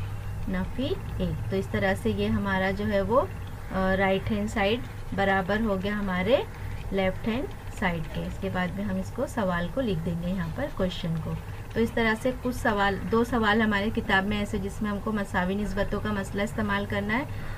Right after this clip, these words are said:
तो बहुत ही आसान है, अ, थोड़ा सा आपको focus करने की ज़रूरत है बच्चों।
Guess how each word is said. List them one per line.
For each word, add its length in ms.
तो 140
बहुत 340
ही 60
आसान 480
है, 260
अ, 120
थोड़ा 320
सा 160
आपको 260
focus 520
करने 260
की 120
ज़रूरत 480
है 80
बच्चों। 360